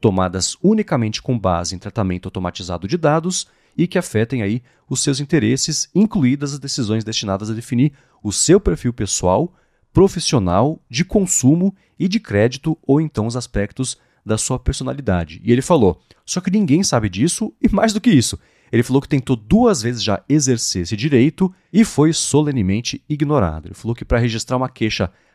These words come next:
na A N P D, que é o órgão regulador, né, é tão complexo que você desiste antes de fazer, mas tá aí, aqui no Brasil também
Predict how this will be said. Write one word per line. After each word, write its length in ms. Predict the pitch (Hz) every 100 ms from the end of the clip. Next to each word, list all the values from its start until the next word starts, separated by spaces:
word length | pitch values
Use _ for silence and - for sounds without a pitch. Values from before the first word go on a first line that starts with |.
| -
na 240 | 92 117 -
A 140 | 123 117
N 120 | 117
P 200 | - 107
D, 280 | 95 82 - _ _
que 80 | 107
é 40 |
o 20 |
órgão 220 | 95 101 95
regulador, 520 | 98 92 82 107 113
né, 140 | 76 - _ -
é 100 | 98
tão 280 | - 165
complexo 560 | 185 165 127 95 - -
que 60 | -
você 200 | - 127
desiste 760 | 120 - 156 202 - 104 90 -
antes 220 | 90 87 85
de 100 | 85
fazer, 460 | 147 139 104 131 _ _ _ _ _ -
mas 280 | 139 170 175
tá 120 | 185
aí, 180 | 139 123
aqui 120 | -
no 80 | 98
Brasil 240 | 101 101
também 560 | - 104 90 110 165